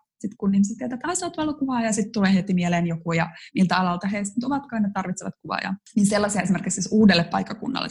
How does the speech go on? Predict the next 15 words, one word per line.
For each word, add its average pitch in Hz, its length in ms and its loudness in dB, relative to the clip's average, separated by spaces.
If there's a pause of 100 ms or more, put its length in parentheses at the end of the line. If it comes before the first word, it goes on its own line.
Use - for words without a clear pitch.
tultaessa, - 460 -6
niinku - 160 -14
vaikka - 180 -6
Pariisiin, 240 440 0 (1000)
niin 196 300 8
se 196 160 -2
on 190 140 4
ollut 180 220 -2
erittäin 190 360 0
hyvä, 170 180 0
että - 220 -4
on 165 140 -2
siis 196 220 -4
niinku - 240 -6
sosiaalisesti - 540 -2